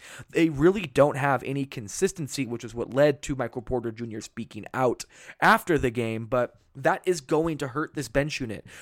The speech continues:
When your two and your three on the reserves are just completely random seemingly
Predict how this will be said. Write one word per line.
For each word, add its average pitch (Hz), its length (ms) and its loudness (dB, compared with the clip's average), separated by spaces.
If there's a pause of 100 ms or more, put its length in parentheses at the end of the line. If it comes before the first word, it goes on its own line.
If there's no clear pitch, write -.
(100)
When 165 180 6
your 160 140 6
two 202 340 4
and 190 100 -2
your 160 100 2
three 151 440 0
on 147 140 2
the 135 80 0
reserves 127 500 2
are 123 160 2
just 117 240 -8
completely 165 520 0
random 131 520 0
seemingly 139 500 -4